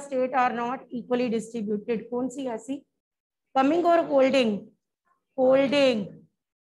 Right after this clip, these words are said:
In holding together, powers to the state are not equally distributed। For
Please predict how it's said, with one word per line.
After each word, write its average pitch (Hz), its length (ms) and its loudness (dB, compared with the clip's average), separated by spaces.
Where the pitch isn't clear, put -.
In 277 100 -2
holding 285 540 0
together, 269 500 -4
powers 269 300 -4
to 269 80 -10
the 262 220 -2
state 254 240 -6
are 254 260 -2
not 247 160 -10
equally 277 420 -2
distributed। 226 680 -4
For 285 180 2